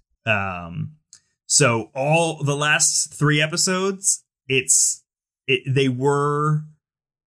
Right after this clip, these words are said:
aired out of order. They were put online out of order, but just because that's how it, it lined up with,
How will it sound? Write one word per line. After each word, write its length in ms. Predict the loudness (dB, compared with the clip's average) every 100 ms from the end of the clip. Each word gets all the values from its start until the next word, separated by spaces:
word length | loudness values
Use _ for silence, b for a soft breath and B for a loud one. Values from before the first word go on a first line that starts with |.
| _ _ _ _ _ _ _ 0
aired 480 | 2 4 6 4 2
out 220 | -2 0
of 180 | 0 -4
order. 400 | -4 -4 -2 -2
They 120 | 2 2
were 140 | 2
put 240 | 0 0
online 540 | 2 0 -2 -2 -2 -2
out 160 | -2
of 120 | -2 -2
order, 300 | -4 -4 -4
but 240 | -4 -4
just 280 | -2 -2 -2
because 680 | -4 2 2 2 -2 -6 -4
that's 260 | -4 -4
how 220 | -4 -4 -4
it, 180 | -8 _ _ _ _ _ _ -6
it 140 | -2
lined 340 | -2 0 -2
up 220 | 0 -2 -4
with, 720 | -8 -4 -4 -4 -8 -10 -14